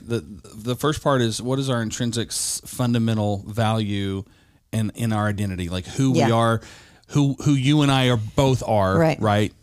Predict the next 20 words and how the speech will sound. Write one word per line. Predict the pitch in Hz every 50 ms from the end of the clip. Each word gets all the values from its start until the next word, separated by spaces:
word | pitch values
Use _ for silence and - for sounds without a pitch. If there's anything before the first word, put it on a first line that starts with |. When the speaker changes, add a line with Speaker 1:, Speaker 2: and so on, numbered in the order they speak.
| _ - - - - - - - - - -
Speaker 1:
But | 139 123 113
then | 147 151
there's | 147 143 131 131
also | - 135 139 147 - - 139 120
who | 107 82 - 135 131 123 113 107
we | 113 120 117 113
are | 107 107 104 98 - -
as | 110 110 101 107
individuals, | 110 104 104 95 101 101 87 90 85 69 - - - - -
and | 113 113 110
that's | 113 110 - 131
the | 104 113
Speaker 2:
Yes. | 98
Speaker 1:
design | 110 101 127 143 156 151 131
part. | 110 - 80 65 67
It's | - - -
like | 113 104 92
today, | - 110 98 117 113 117 117 117 107 - - - - - - - - -
um, | 110 107 104 101 98 92 92 -
I, | - 98 101